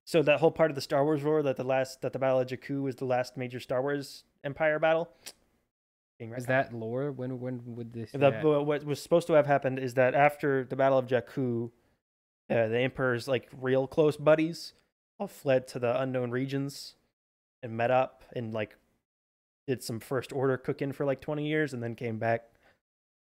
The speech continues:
Speaker 2: I, I think
Speaker 1: And
Speaker 2: that
Speaker 1: I
Speaker 2: was
Speaker 1: guess while they were
Speaker 2: Okay, here's
Speaker 1: overcooking,
Speaker 2: how we get around that.
Speaker 1: there was a
Speaker 2: Hang on.
Speaker 1: different section of the Imperial Remnant that was,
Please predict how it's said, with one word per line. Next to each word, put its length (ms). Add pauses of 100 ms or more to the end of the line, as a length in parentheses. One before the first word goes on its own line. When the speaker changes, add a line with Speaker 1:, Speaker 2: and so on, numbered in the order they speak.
(420)
Speaker 2:
I, 760 (920)
I 80
think 240
Speaker 1:
And 80
Speaker 2:
that 60
Speaker 1:
I 40
Speaker 2:
was 60
Speaker 1:
guess 280
while 200
they 120
were 160
Speaker 2:
Okay, 320
here's 220
Speaker 1:
overcooking, 40
Speaker 2:
how 80
we 100
get 100
around 280
that. 80
Speaker 1:
there 120
was 140
a 40
Speaker 2:
Hang 80
on. 80
Speaker 1:
different 420
section 380
of 120
the 100
Imperial 320
Remnant 400
that 160
was, 200